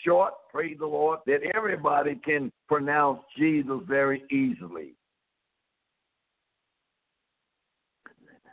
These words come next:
Therefore, each time he heard or used the name, it requires that he remember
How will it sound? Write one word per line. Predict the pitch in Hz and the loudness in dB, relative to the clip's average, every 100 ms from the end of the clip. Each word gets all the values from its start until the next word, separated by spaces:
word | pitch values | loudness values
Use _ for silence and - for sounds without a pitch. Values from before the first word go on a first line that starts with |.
| _ | _
Therefore, | 71 113 147 143 156 160 | -2 2 2 2 0 -2
each | 165 160 - | -6 -10 -2
time | 170 170 175 170 165 | 0 2 -2 -4 -6
he | 180 170 151 - _ _ _ _ _ _ | -8 -8 -10 -12 _ _ _ _ _ _
heard | - 202 208 196 175 160 - | 0 2 4 2 0 -2 -4
or | 165 151 | -2 -2
used | 135 208 220 202 170 143 117 98 _ _ - | -4 -8 -6 -6 -8 -8 -12 -14 _ _ -4
the | 139 | 0
name, | 170 196 180 156 135 120 - _ _ _ _ - | 2 2 2 -2 -4 -6 -8 _ _ _ _ 0
it | 180 170 | 0 0
requires | 170 - 185 202 208 220 202 160 | -6 -2 2 4 2 0 -4 -4
that | 180 175 | -2 -2
he | 151 208 214 196 139 - _ _ _ _ _ 123 | -6 -8 -6 -8 -12 -16 _ _ _ _ _ 0
remember | 170 170 208 208 185 | 2 2 2 2 0